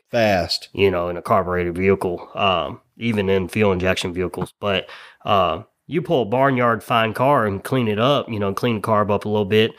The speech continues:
Speaker 2: and that sucker will fire right up and run like a charm, you know?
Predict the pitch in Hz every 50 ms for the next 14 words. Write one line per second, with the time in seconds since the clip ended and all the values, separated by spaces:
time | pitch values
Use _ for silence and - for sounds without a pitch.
0 | - - - _ _ - 120 123 135 175 - - - 117 110 - 107 104 101 95
1 | - - 113 110 113 117 117 117 113 117 113 113 113 120 117 - 120 120 120 135
2 | 151 156 156 151 151 151 - 165 151 - 180 190 190 165 113 92 - - - -
3 | - - 120 - - 101 104 113 139